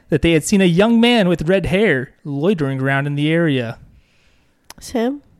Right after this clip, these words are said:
Speaker 2: It's him.
Speaker 1: It could be him. It certainly sounds like it's our boy.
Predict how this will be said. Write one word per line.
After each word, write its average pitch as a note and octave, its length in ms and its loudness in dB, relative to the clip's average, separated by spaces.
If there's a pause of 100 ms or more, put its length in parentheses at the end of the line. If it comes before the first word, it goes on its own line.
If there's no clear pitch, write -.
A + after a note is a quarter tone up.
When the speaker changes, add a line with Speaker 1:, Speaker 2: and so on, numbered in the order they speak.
(140)
Speaker 2:
It's - 160 -20
him. A3+ 240 -10 (960)
Speaker 1:
It A#2 240 -8
could D3+ 280 -2
be G#3 220 2
him. A#3 560 2 (180)
It C#3 160 -2
certainly G#3+ 420 -2
sounds A#3+ 400 -2
like G#3+ 160 -2
it's A3 160 -4
our A3 140 4
boy. G3+ 400 0